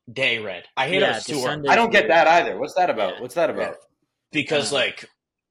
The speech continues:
Speaker 1: he played in the sun all day or something like that.
Speaker 2: <laughs>
Speaker 1: They probably just couldn't trademark it.
Speaker 2: Now you know how you spell sun.
Speaker 3: Yeah.
Speaker 2: Um, <clears throat> I, it, to me, it kinda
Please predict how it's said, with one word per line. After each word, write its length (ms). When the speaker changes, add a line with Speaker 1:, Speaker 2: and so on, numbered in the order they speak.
Speaker 1:
he 320
played 300
in 100
the 80
sun 600
all 320
day 460
or 120
something 260
like 160
that. 400
Speaker 2:
<laughs> 640
Speaker 1:
They 80
probably 240
just 140
couldn't 180
trademark 520
it. 120
Speaker 2:
Now 120
you 80
know 60
how 40
you 100
spell 260
sun. 160
Speaker 3:
Yeah. 380
Speaker 2:
Um, 240
<clears throat> 560
I, 300
it, 240
to 160
me, 160
it 120
kinda 440